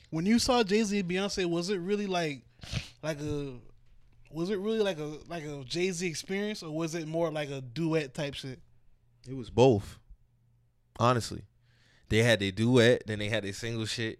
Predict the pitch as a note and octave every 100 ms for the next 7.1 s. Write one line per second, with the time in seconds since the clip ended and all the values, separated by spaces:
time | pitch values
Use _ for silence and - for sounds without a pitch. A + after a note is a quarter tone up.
0 | - - A2+ A2 G#2 G2 - A2+ A2 G2+
1 | G#2+ A2+ - F#2 - - - - - -
2 | B2 A#2+ A2+ - B2 C3 B2 A#2+ A#2 G#2
3 | G2+ - A#2 A2+ F#2 - - _ _ _
4 | - - - - C3+ B2 G#2+ A2+ A#2 A2
5 | G#2+ - A2+ G#2 - G#2+ A2 B2 B2 A2
6 | G2+ A#2+ A#2 A#2+ A#2+ A2+ - A#2+ A#2+ A#2+
7 | -